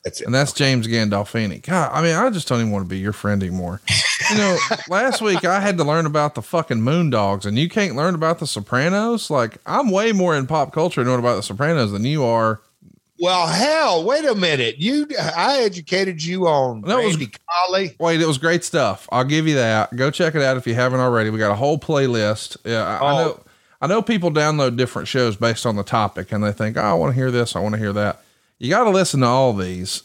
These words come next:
Speaker 2: Uh, g-, go back and check out the Moondog one specifically. But I wanna ask about this. It's noted in the Observer that Jackie is no longer Miss Tennessee because one of the beauty pageants contacted T N A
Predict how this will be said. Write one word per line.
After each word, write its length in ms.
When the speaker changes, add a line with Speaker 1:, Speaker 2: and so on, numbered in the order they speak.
Speaker 2:
Uh, 260
g-, 140
go 220
back 240
and 80
check 220
out 140
the 60
Moondog 520
one 160
specifically. 680
But 140
I 80
wanna 180
ask 240
about 260
this. 360
It's 240
noted 280
in 60
the 120
Observer 440
that 160
Jackie 520
is 140
no 240
longer 300
Miss 240
Tennessee 580
because 320
one 160
of 80
the 60
beauty 300
pageants 480
contacted 600
T 160
N 80
A 260